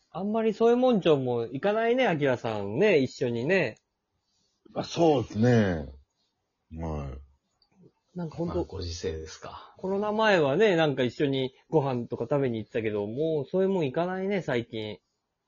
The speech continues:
Speaker 2: 確かにそうっすね。
Speaker 1: うん。どうなってるんだろうね、宗右衛門町も。
Speaker 2: そうっすね。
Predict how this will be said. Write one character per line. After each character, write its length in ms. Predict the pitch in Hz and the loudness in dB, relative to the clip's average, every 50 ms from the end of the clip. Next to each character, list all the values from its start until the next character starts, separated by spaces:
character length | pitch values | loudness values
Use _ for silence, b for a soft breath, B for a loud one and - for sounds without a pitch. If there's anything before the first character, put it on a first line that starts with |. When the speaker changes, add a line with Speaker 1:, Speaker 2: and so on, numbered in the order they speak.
| _ _ _ - | _ _ _ -18
Speaker 2:
確 280 | - 85 80 - - - | -16 -16 -14 -14 -12 -6
か 160 | - 113 101 | -2 -2 0
に 160 | 90 85 78 | 0 -2 -2
そ 180 | - 101 98 90 | -2 0 0 0
う 20 | |
っ 20 | 78 | 0
す 160 | - - 82 | -2 -4 -2
ね。 80 | 87 107 | 2 4
Speaker 1:
う 40 | 113 107 104 98 95 92 87 95 113 113 113 110 104 98 | 4 6 6 4 4 2 2 2 0 0 -2 -2 -4 -6
ん。 100 | - - _ _ _ _ _ _ _ _ _ _ _ _ _ _ _ _ _ 180 | -10 -14 _ _ _ _ _ _ _ _ _ _ _ _ _ _ _ _ _ -4
ど 120 | 196 208 | -2 -2
う 20 | |
な 80 | 196 160 | -2 -2
っ 100 | - - | -4 -4
て 80 | - 139 | -4 -2
る 60 | 127 | -2
ん 40 | 123 | -2
だ 120 | 113 104 | -2 -4
ろ 100 | 98 98 | -4 -4
う 40 | 123 | -2
ね、 180 | 180 202 185 147 | 0 0 0 2
宗 120 | 147 143 | 2 2
右 100 | 127 123 | 2 2
衛 20 | 117 | 0
門 200 | 113 110 107 101 | 0 -2 -2 -4
町 200 | - 117 104 101 | -4 -4 -4 -4
も。 260 | 95 95 92 90 - _ _ _ _ _ _ _ _ _ _ _ _ _ _ _ _ _ B B B B _ _ _ _ _ _ _ _ _ _ _ _ _ _ _ | -4 -8 -10 -10 -12 _ _ _ _ _ _ _ _ _ _ _ _ _ _ _ _ _ B B B B _ _ _ _ _ _ _ _ _ _ _ _ _ _ _
Speaker 2:
そ 320 | - - - 139 127 104 87 | -12 0 4 6 6 6 4
う 40 | |
っ 20 | 78 | 0
す 120 | 73 101 | 0 2
ね。 440 | 107 110 101 95 87 80 73 69 67 | 4 4 4 4 2 2 0 -4 -10